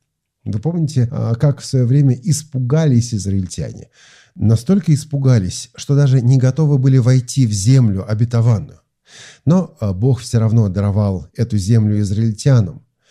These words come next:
Он уничтожил этих сильных и крепких людей. И плод на ветвях, и корень в земле. Бог избавился от амореев и избавил от них землю.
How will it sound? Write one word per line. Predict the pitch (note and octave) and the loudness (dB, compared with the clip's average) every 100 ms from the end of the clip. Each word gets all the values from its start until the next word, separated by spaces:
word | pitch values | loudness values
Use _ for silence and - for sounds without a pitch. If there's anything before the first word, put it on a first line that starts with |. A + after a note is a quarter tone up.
| _ _ - | _ _ 2
Он | D#3 | 2
уничтожил | D#3 D#3 D3 - - G3+ D#3 A#2 | 4 2 2 0 -4 0 2 2
этих | G#2+ G2+ - | 0 -4 -10
сильных | - E3 D3 B2 A#2 | -4 0 2 0 -4
и | |
крепких | A2+ C#3 C#3 - - | -2 0 0 -4 0
людей. | D3 D3 D3+ D#2 - _ _ _ _ _ | 2 4 2 0 -10 _ _ _ _ _
И | A#1+ B1 | -14 -14
плод | - G2+ D#3 D3+ | -6 -2 0 0
на | C#3 | 0
ветвях, | C#3 - D3+ D3 - _ _ - | 0 0 0 0 -4 _ _ -4
и | D3 | -4
корень | - - D3+ B2+ A#2 - | -2 0 4 4 2 -2
в | - | -8
земле. | F#2+ B2+ B2+ F2+ - _ _ _ _ - - - - | 0 2 2 -2 -10 _ _ _ _ -20 -20 -20 -8
Бог | G#2+ F#3+ G3+ - - | -2 0 0 -2 -2
избавился | G3+ C#3 A#2+ F3+ G3+ E3+ C3 A#2 - A2 F2+ - _ | -2 0 0 0 0 0 0 -2 -2 -2 -2 -6 _
от | G#2 A2+ | -2 -2
амореев | G#2+ C#3 G3 F3+ - _ _ _ _ _ | 0 0 0 -2 -4 _ _ _ _ _
и | D3+ D3 G3 | 0 0 -2
избавил | A#2+ A2 G#2 E3 E3 D3+ | -4 -2 0 0 2 2
от | - G2+ A#2 | 0 -2 2
них | B2+ A#2+ - _ | 2 0 -8 _
землю. | A2+ G#2+ G3 F#3+ E2 - | -8 0 2 2 -2 -10